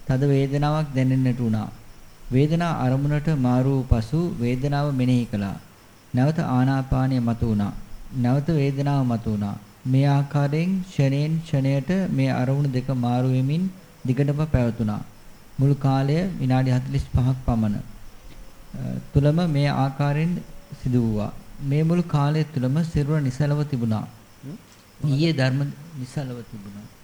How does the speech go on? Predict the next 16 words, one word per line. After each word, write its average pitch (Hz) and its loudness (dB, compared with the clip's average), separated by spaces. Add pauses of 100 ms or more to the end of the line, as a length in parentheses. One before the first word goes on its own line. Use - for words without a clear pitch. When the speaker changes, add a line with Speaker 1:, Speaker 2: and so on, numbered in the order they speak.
(1000)
Speaker 1:
අ, 127 -6 (300)
ඊයේ 156 2
ධර්ම 135 0
දේශනාවේ 139 0
සඳහන් 131 0
වේදනාව 123 0 (180)
විනිවිද 131 2
යමින් 123 2 (140)
අරමුණේ 143 0
රැඳීම 135 0
ගැන 127 0 (140)
මාගේ 131 0
සිතේ 151 -4
තදින් 143 -2
කාවැදී 131 0
තිබුණා. 117 -2